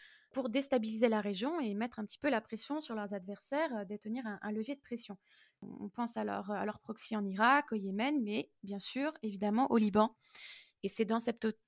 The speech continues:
optique-là que le, le Liban est vu par les pays arabes du Golfe comme étant dans l'orbite de, de l'Iran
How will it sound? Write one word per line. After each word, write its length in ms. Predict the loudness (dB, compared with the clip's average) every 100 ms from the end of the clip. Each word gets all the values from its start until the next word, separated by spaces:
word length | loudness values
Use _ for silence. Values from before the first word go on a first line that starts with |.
| -4
optique-là 560 | -2 -2 2 6 6
que 180 | 4 2
le, 360 | 2 2 0 0
le 140 | 0
Liban 500 | 0 2 4 4 4 0
est 120 | -2
vu 380 | -2 -2 0 0 2
par 200 | 6 6
les 120 | 4
pays 160 | 2 0
arabes 200 | 0 -2
du 120 | -2
Golfe 300 | 2 4 2
comme 360 | 4 8 8 6 0 -16 -20 -20 -20 _
étant 280 | -2 2 2
dans 100 | 4
l'orbite 640 | 6 4 2 -2 -4 -6 -2
de, 460 | -2 0 -2 -4
de 140 | 2 6
l'Iran 440 | 6 4 4 4